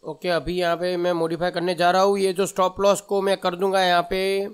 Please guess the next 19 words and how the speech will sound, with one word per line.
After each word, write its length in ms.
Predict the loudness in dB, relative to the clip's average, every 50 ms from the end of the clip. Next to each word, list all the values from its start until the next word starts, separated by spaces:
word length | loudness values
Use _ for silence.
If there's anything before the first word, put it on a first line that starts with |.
| -14 -18 _ -8
आप 120 | -8 -6
भी 160 | -4 -6 -2
देख 140 | -2 -2 -4
सकते 260 | -4 -10 -8 -2 0
हो 40 | 2
यहाँ 220 | 2 4 2 2
से 140 | 0 -2 -4
स्टॉप 240 | -4 -2 -2 0 0
लॉस 120 | 0 -2
इस 240 | -2 -6 -10 -12 -6 -6
तरीके 300 | -6 -6 -4 -4 -4 -2
से, 120 | 0 0
और 300 | 0 0 0 -2 -2 -10 -20
ये 180 | -16 -12 -10 -6
बटन 300 | -6 -4 -4 -4 -6 -6
दबाया, 260 | -4 -2 0 0 0
ट्वेंटी 300 | 0 -2 -4 -6 -6 -8
सेवन 260 | -6 -4 -4 -4 -2
मैंने 340 | -4 -4 -4 -2 -2 -4 -4